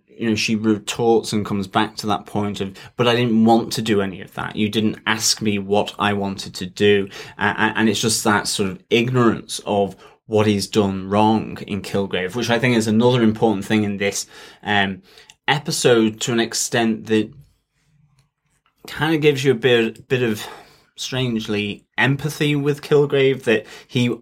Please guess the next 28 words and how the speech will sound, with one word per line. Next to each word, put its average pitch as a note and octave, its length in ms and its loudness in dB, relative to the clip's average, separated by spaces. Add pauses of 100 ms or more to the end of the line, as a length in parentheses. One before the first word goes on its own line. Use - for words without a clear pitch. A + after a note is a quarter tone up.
(240)
himself A#2 680 2
was A2+ 180 0
abused, A2 640 0 (320)
um, G#2+ 320 0
and G#2 220 0
maybe G#2+ 220 0
doesn't G#2 340 -2
necessarily G#2+ 720 0
understand, A2+ 1080 0 (520)
uh, G#2 240 2
right A2 320 2
from G#2+ 220 -2
wrong G#2+ 300 4
because G#2 280 -2
he A2+ 80 2
never G#2+ 260 2
had G2+ 300 -4
any G#2 160 -2
moral G2+ 640 -2 (240)
or, G#2 240 0
or G2 140 2
value-laden G2+ 960 -2
compass, - 800 -4
uh, G2+ 200 0
growing G#2 320 2
up. - 160 2
So, C3 220 2 (260)
yeah, - 260 0